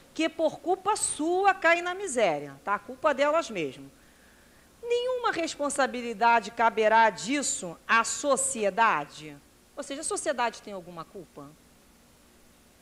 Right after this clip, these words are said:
Aí os espíritos responderam: "Certamente. Já dissemos que a sociedade é a principal cu-,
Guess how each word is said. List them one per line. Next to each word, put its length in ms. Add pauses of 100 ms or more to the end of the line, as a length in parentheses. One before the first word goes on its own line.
(340)
Aí 340
os 100
espíritos 440
responderam: 520
"Certamente. 960 (520)
Já 260
dissemos 580
que 80
a 60
sociedade 920
é 40
a 60
principal 680
cu-, 360